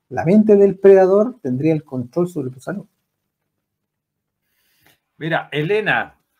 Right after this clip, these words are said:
Speaker 2: Elena diecisiete cincuenta y nueve dice, "Uf, aparecen tantas preguntas. Una es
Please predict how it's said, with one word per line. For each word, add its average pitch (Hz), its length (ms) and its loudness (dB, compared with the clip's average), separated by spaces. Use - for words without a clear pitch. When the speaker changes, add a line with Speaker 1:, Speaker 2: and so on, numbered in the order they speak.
Speaker 2:
Elena 156 360 -8
diecisiete 147 460 -12
cincuenta 120 440 -16
y 104 40 -18
nueve 127 200 -10
dice, 120 380 -14
"Uf, 180 160 -6
aparecen 151 600 -6
tantas - 300 -4
preguntas. 175 580 -12
Una 254 320 -4
es 190 200 -10